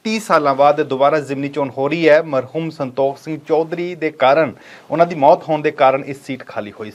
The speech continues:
ਸੀ। ਜੇਕਰ ਦੇਖਿਆ ਜਾਵੇ, ਤਾਂ ਲੋਕ ਸਭਾ ਦੀ ਜਿਹੜੀ ਜਲੰਧਰ ਸੀਟ ਹੈਗੀ ਹੈ, ਆਜ਼ਾਦੀ ਤੋਂ ਬਾਅਦ ਹੀ ਹੋਂਦ ਵਿੱਚ ਆਈ ਹੈ ਔਰ ਉੱਨੀ ਸੌ ਬਵੰਜਾ ਦੇ ਵਿੱਚ ਸਭ ਤੋਂ ਪਹਿਲਾਂ ਇੱਥੋਂ ਕਾਂਗਰਸ ਦੇ ਉਮੀਦਵਾਰ ਅਮਰਨਾਥ ਪਹਿਲੇ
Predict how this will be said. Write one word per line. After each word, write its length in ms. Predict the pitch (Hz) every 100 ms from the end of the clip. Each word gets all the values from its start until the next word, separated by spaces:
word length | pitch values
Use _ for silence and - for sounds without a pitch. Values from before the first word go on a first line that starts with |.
| -
ਸੀ। 80 | 95 _ - - _ 123
ਜੇਕਰ 280 | 160 196
ਦੇਖਿਆ 260 | 170 165 180
ਜਾਵੇ, 260 | 180 170 185
ਤਾਂ 160 | 190
ਲੋਕ 280 | 165 139 151
ਸਭਾ 600 | - 165 165 170 - - 127
ਦੀ 300 | 151 170 165
ਜਿਹੜੀ 200 | 151 165
ਜਲੰਧਰ 400 | 139 131 143 165
ਸੀਟ 280 | - 151
ਹੈਗੀ 340 | - 139 139 165
ਹੈ, 60 |
ਆਜ਼ਾਦੀ 420 | 139 123 127 127 151
ਤੋਂ 220 | 151 131
ਬਾਅਦ 340 | 101 123 147
ਹੀ 220 | 156 170
ਹੋਂਦ 240 | 143 139 127
ਵਿੱਚ 260 | 139 139
ਆਈ 260 | 120 147 165
ਹੈ 120 | 143 - - - - -
ਔਰ 180 | 175
ਉੱਨੀ 380 | 180 196 175 196
ਸੌ 180 | 208 208
ਬਵੰਜਾ 420 | 151 135 151 175
ਦੇ 120 | 180
ਵਿੱਚ 260 | 175 165 160
ਸਭ 300 | - - 175
ਤੋਂ 200 | - 202
ਪਹਿਲਾਂ 300 | 165 156 160
ਇੱਥੋਂ 240 | 156 131
ਕਾਂਗਰਸ 600 | - 139 139 143 160 151
ਦੇ 120 | 156 165
ਉਮੀਦਵਾਰ 640 | 139 131 131 143 147 143 -
ਅਮਰਨਾਥ 640 | 160 170 151 135 131 123 147
ਪਹਿਲੇ 680 | 151 151 _ 190 190 120